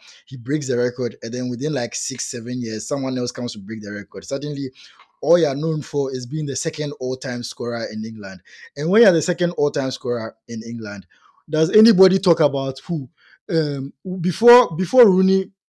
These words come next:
overtook, um, before Rooney became the second all-time scorer, did, was anybody talking about Andy Cole being the second to-, top scorer and talking about him being, like,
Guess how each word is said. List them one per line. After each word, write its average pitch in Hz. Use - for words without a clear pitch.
overtook, 151
um, 127
before 202
Rooney 185
became 156
the 139
second 147
all-time 127
scorer, 104
did, 170
was 175
anybody 214
talking 180
about 151
Andy 139
Cole 156
being 175
the 151
second 175
to-, 156
top 170
scorer 160
and 139
talking 175
about 139
him 170
being, 160
like, 135